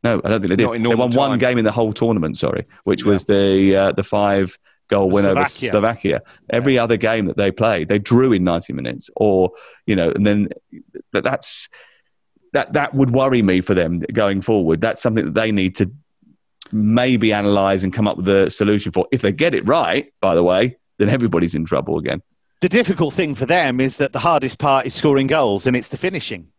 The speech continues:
Speaker 3: You know, it, it, you can, you can take the players to those chances, but coaches can't get on the field and boot the ball into the top corner for
Speaker 1: Yeah.
Speaker 3: them. And Pedri, I thought, was magnificent.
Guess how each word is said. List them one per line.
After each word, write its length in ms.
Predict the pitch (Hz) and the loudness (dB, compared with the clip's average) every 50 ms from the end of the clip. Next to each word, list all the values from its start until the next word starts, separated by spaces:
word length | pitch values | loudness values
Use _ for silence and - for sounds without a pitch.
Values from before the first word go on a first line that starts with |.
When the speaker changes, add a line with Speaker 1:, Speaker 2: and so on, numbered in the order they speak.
| _ _ | _ _
Speaker 3:
You 140 | 139 143 139 | -6 -4 -2
know, 180 | 139 139 135 | 0 0 0
it, 280 | 139 143 139 127 - - | 0 0 -2 -6 -8 -12
it, 180 | - 120 147 135 113 _ _ _ | -12 -12 -12 -14 -16 _ _ _
you 200 | _ 131 139 147 | _ -12 -12 -10
can, 480 | - - 175 156 131 131 135 135 123 110 - | -6 -4 -4 -2 -2 -2 -4 -4 -4 -6 -8
you 140 | 143 139 | -10 -10
can 220 | - - - 143 123 | -10 -10 -12 -12 -10
take 320 | - - 160 165 170 - - | -6 -4 -4 -4 -4 -6 -10
the 80 | 131 | -10
players 760 | - - 151 151 143 135 127 123 123 113 - - - - - - - - _ _ - | -6 -4 -2 -2 0 0 0 -2 -2 -2 -4 -10 -14 -16 -18 -20 -20 -20 _ _ -8
to 140 | - - 147 | -4 -2 0
those 260 | 139 147 143 131 - | 0 0 -2 -2 -4
chances, 760 | - - 147 160 151 - - - 113 95 104 120 - - - - - - - - _ _ | -2 -2 -2 -2 -4 -6 -12 -10 -10 -10 -10 -10 -12 -14 -16 -18 -20 -20 -20 -20 _ _
but 140 | - - - | -6 -4 -4
coaches 420 | - 165 160 147 - - 147 131 - | -2 -4 -4 -4 -4 -6 -8 -6 -2
can't 220 | 151 156 143 120 | -2 -2 -2 -2
get 140 | 139 135 127 | -2 -2 -2
on 100 | 127 127 | -2 -2
the 60 | 127 | -2
field 320 | - 165 147 127 123 113 | -2 -2 0 0 0 -2
and 100 | 117 120 | -4 -4
boot 180 | 110 131 131 - | -4 -4 -6 -6
the 60 | 127 | -4
ball 240 | 101 127 127 120 117 | -2 -2 0 0 0
into 220 | 120 120 - - | -2 -4 -4 -6
the 80 | 117 113 | -10 -8
top 220 | - - 120 - | -4 -4 -4 -4
corner 260 | - 139 120 117 113 110 | -2 -2 -2 -2 -4 -4
for 140 | - 151 | -2 -2
Speaker 1:
Yeah. 120 | 147 143 - | -2 -2 -2
Speaker 3:
them. 220 | - 90 90 98 - | -4 -8 -10 -8 -6
And 380 | 117 123 123 123 123 120 110 - - - - - - _ _ _ | -4 -4 -2 -2 -2 -4 -4 -6 -12 -20 -20 -20 -20 _ _ _
Pedri, 400 | - 156 160 156 - - 156 139 | -4 -4 -4 -4 -2 -2 0 0
I 40 | 123 | 0
thought, 160 | 123 139 131 | 0 -2 -4
was 100 | 131 104 | -4 -6
magnificent. 640 | 131 117 110 120 127 123 - 143 - - 151 147 127 | -6 -4 -4 -4 -4 -4 -4 -8 -4 -4 -4 -4 -4